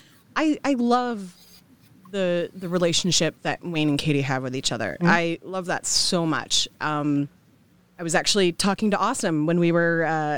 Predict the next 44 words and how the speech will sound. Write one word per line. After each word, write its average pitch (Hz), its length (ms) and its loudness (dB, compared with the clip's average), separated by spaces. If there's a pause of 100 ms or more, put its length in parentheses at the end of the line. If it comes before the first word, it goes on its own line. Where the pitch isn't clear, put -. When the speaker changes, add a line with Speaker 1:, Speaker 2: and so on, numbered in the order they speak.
Speaker 1:
uh, 147 300 0 (160)
watching 156 380 2
this 156 200 2
earlier, 151 560 2
Speaker 2:
Yeah. 120 120 4
Speaker 1:
and 160 500 0
we 180 80 0
were 165 140 0
talking 156 360 0
about 143 300 -2 (260)
their 165 180 0
relationship, 156 680 2
and, 147 180 2
and 156 240 4 (420)
I 233 40 -4
just 254 180 2
have 240 160 0
all 220 120 0
these 220 180 -4
nice, 208 220 0
warm 185 240 0
family 175 300 0
feelings 151 400 2
for 156 120 0
them. 139 160 2
I'm 175 120 4
gonna 277 200 2
say 330 140 0
Ferda 214 540 -2 (200)
Speaker 2:
All 117 100 6
right. 180 180 2 (460)
Speaker 1:
because 208 880 -2 (200)
there 196 180 2
wasn't 190 400 2
enough 170 460 2
of 202 120 -2
her 220 160 2
in 214 120 0
this 226 160 0
episode 254 400 0
for 277 160 0
me. 311 260 2 (340)
Speaker 2:
Okay. 95 360 -4
Speaker 1:
But 180 400 0